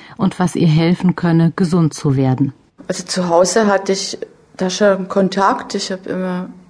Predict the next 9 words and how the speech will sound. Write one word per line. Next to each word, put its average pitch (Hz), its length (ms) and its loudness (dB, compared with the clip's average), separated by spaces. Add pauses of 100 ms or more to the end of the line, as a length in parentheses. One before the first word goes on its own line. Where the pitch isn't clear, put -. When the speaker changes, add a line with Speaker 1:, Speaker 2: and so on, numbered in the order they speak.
(160)
Speaker 2:
oder 170 220 -2
seit 165 320 -6
Jahren 170 400 2
immer 180 180 -2
mal 175 240 -4
wieder 160 240 -4
Reiki 214 380 -2
gemacht 220 600 -2
und 180 480 -6